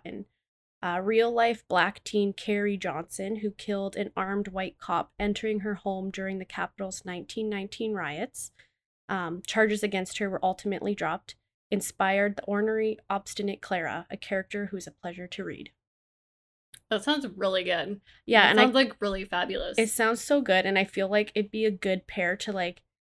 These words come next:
Speaker 1: read Dangerous Rhythms by
Speaker 2: Yeah.
Speaker 1: T J English and then,
Speaker 2: Mm-hmm.
Speaker 1: like,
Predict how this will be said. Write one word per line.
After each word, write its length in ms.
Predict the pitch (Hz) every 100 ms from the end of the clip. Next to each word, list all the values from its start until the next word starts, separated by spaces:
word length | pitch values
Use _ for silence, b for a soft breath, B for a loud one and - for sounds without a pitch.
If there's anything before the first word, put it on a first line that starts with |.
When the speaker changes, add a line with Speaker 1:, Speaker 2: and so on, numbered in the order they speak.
| _
Speaker 1:
read 240 | 202 208 185
Dangerous 560 | 185 175 190 196 -
Rhythms 640 | 180 165 196 220 277 - - -
by 80 | 202
Speaker 2:
Yeah. 120 | 185
Speaker 1:
T 80 | 208
J 140 | 208
English 400 | - 185 185 214 -
and 140 | 202
then, 120 | 185
Speaker 2:
Mm-hmm. 60 | 240
Speaker 1:
like, 160 | 277